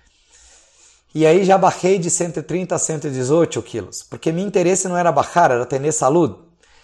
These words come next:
Y ahí después de un tiempo, eh, empecé a trabajar con,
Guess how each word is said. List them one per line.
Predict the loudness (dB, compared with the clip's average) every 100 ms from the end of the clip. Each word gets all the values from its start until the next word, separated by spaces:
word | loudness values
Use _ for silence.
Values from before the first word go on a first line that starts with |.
| _ _ _ _ -2
Y | 4
ahí | 4 4
después | 0 0 0 0
de |
un | 0
tiempo, | 0 0 2 0 -2 -20 _ -4
eh, | 0 2 2 0 -2 -6 -8
empecé | -4 -2 0 0
a | 2
trabajar | 2 4 4 4 0
con, | -4 -4 -6 -10 -12 -14 -16 -18